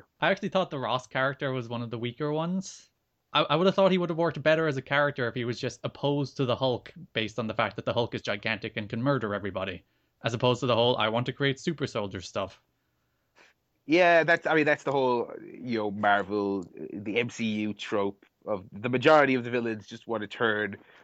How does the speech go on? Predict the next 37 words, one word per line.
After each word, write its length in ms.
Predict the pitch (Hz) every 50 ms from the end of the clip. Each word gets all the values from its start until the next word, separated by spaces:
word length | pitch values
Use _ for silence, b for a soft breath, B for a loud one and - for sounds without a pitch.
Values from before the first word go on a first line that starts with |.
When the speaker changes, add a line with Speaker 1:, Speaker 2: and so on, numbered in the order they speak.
| b - -
Speaker 2:
superhero 600 | - - - 127 127 131 127 143 147 151 139 160
X 280 | 143 143 - - - -
into 240 | 143 143 - 180
an 60 | 196 196
army 460 | 214 247 262 247 202 208 202 185 170
of 140 | 165 156 -
superhero 640 | - 202 - - 156 160 160 151 143 139 135 131
X. 320 | 127 110 104 - - -
Ah, 560 | 131 151 185 170 165 151 147 139 123 104 95 92
you 220 | 90 123 165 156
know, 200 | 120 104 98 98
that's, 420 | - 104 101 - _ - - - _ _ _ _ _ _ _ _ _ _ _ _ _ _ -
i-, 40 | 139
in 280 | 131 - - 139 127
fact, 220 | 123 160 160 - 170
I 100 | 147 143
think 160 | 170 170 147
this, 160 | 151 135 - 143 -
I 80 | - 156
was 120 | 170 170
about 160 | 160 214 220
to 40 | 220
say 120 | - 180
this 160 | 170 156 147 -
might 140 | 160 151
be 60 | - 156
the 100 | 127 123
first 260 | - 135 147 139 -
one, 140 | 147 147 139
but 180 | 120 110 110 117
I 100 | 110 113
guess 200 | 117 135 127 -
Iron 320 | - 131 127 123 120 117
Man 200 | 110 110 107 101
is 120 | 107 101
technically 540 | - - 120 110 107 104 - - 98 95 95
about 220 | 98 95 98 95